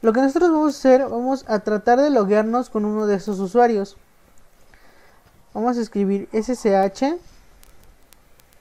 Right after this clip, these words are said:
eh,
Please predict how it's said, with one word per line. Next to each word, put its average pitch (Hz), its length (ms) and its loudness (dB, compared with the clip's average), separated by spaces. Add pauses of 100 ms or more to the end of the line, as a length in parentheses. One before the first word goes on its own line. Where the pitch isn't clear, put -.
(2000)
eh, 180 540 -4